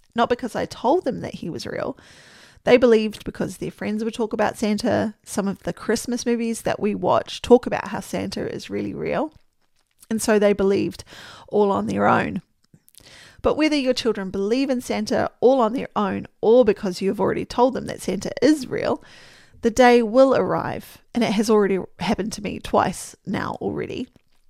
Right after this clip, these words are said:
when your darling children, your darling little children, will ask you, "Mum, is Santa actually real?" And this is where each of us as parents has to make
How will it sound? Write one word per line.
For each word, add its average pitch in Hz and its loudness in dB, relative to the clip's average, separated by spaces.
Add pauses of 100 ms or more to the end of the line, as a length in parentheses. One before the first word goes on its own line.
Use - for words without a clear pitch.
(460)
when 226 -2
your 214 0
darling 220 4
children, - -4
your 262 -8
darling 254 4
little 233 2
children, - -6
will 220 0
ask - 0
you, - -8 (680)
"Mum, 208 -4 (220)
is 226 -4
Santa 320 -10 (120)
actually 247 -6
real?" 339 -4 (880)
And 214 0
this 185 6
is 233 -6
where - -4
each - -2
of 262 -6
us 190 -4
as 208 -4
parents - -14
has - -8
to - -14
make - -14